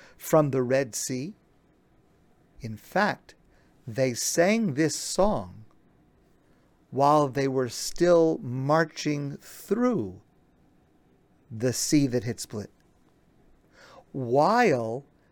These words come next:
they were still being pursued by Paro's army." And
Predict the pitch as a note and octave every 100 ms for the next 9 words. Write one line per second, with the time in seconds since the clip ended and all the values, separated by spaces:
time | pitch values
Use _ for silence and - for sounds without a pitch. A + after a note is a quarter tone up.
0 | _ A#2 C3+ C#3+ C#3 C3 - - G3+ G#3
1 | G3+ D3+ F3+ F3+ D#3+ - - D#3 - -
2 | - D4+ E4 B2 G#2 F#2 - _ _ _
3 | _ _ _ _ _ _ _ _ C#3 C3+
4 | - D3 C#3 B2 A2+ - B2 G2+ G2 _
5 | _ _ _ _ _ _ _ _ _ _
6 | - - - - - _ _ _ _ -
7 | - D#3+ D#3+ D#3